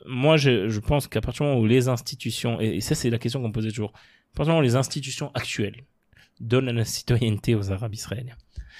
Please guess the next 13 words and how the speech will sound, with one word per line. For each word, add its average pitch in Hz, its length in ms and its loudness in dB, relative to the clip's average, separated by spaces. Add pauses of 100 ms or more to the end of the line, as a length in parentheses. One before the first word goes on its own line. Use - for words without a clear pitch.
(520)
et 120 40 -4
donnent 123 300 2
leur 113 200 -2
droit 110 200 2
de 104 100 -2
vote, 101 400 -2 (160)
leur 104 200 -6
droit 107 200 -2
d'être, 104 380 -8
d'élire 120 500 4
et 113 100 -2
d'être 120 360 -2
élu. 101 220 -6